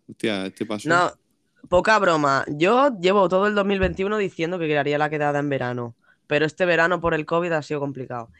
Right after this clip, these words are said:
Speaker 2: Este año dos mil veintidós, que el covid ya nos lo habremos fumado, hago la quedada,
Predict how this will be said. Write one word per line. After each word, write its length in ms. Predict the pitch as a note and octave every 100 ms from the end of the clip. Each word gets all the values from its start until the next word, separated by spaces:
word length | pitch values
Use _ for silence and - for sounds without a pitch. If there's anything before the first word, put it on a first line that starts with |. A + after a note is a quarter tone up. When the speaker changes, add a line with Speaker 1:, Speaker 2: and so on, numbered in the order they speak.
| -
Speaker 2:
Este 400 | G3 G3 - B3
año 300 | F3+ D3 C#3+
dos 140 | C#3 C#3+
mil 120 | G3
veintidós, 600 | G#3+ F#3 C#3+ E3 - - _ _
que 100 | F#3+
el 80 | E3+
covid 280 | F3+ G3+ G#3+
ya 100 | F3+
nos 100 | D#3
lo 100 | D3+
habremos 360 | D3 D3 G3+ -
fumado, 480 | - C#3 D3 A#3 _ _ _ _ _ _ _ _ _ _
hago 360 | - D#3 F#3 F#3+
la 140 | D#3+
quedada, 580 | D3+ D3+ F3 A#3 C#4 D#4+